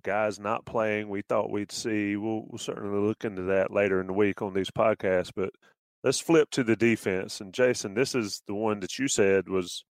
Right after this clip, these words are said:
the bigger issue. And what I saw is a lot of what I've seen over the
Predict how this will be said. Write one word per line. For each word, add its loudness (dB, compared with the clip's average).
the 0
bigger 6
issue. 4
And -6
what 0
I 6
saw 6
is -2
a -4
lot 4
of -4
what 2
I've 0
seen -6
over -4
the -4